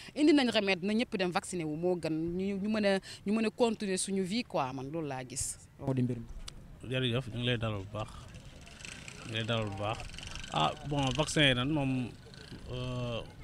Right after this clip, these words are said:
Speaker 3: man moom li ma la jaaxal daal lay, laa lay wax mooy man moom vaccin wu ma man. Man moom vaccin yi, vaccin wu ma quoi. Je pense que daal.
Speaker 2: Lan moo tax vaccin wu?
Speaker 3: Ah, mais man maa vaccin ndax en plus maa sama, maa sama jàmm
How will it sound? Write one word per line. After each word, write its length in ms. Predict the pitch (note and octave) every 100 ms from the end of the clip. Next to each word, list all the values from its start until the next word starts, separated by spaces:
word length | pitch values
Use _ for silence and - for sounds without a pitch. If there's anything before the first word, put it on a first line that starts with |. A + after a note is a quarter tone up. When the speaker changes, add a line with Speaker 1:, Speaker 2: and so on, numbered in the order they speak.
| -
Speaker 3:
man 140 | B2 C#3
moom 160 | C3+ C3 B2 - - - - - - C#3+ A#2+
li 80 | C#3
ma 140 | D#3
la 80 | D#3+
jaaxal 220 | D3+ C3+
daal 180 | B2+ B2+
lay, 180 | C3+ B2+
laa 340 | B2+ C3+ C3+
lay 100 | C3 B2+
wax 100 | A#2
mooy 160 | B2 B2
man 120 | B2+
moom 160 | A#2+ A#2+
vaccin 280 | A#2+ C3
wu 160 | A#2 G#2+
ma 0 |
man. 160 | G2 G2 - - - -
Man 100 | A2
moom 140 | A2+
vaccin 260 | A2+ A2+ A2+
yi, 140 | G#2+ G#2
vaccin 220 | A2+ - G#2
wu 120 | G#2
ma 40 | G#2+
quoi. 160 | G2 - - - -
Je 60 | D#3
pense 240 | B2+ B2
que 60 | A2+
daal. 180 | G2+ A2+
Speaker 2:
Lan 100 | C3+
moo 100 | D#3+
tax 140 | D3 C3+
vaccin 280 | C3 - B2+
wu? 80 | - - - -
Speaker 3:
Ah, 100 | A#2
mais 380 | A#2 A2+ G#2+ F2 - F#2 A#2 A#2 G#2+ C3 -
man 100 | D#3+
maa 160 | D#3+
vaccin 320 | D#3 D#3 D#3 D3
ndax 160 | D3 - - - - - - - - -
en 100 | C#3+
plus 200 | C#3+ D3 C#3
maa 160 | D3
sama, 200 | C#3+ D3+
maa 220 | C#3+ C#3+ D#3
sama 240 | D#3 D#3
jàmm 340 | D3 D3 G3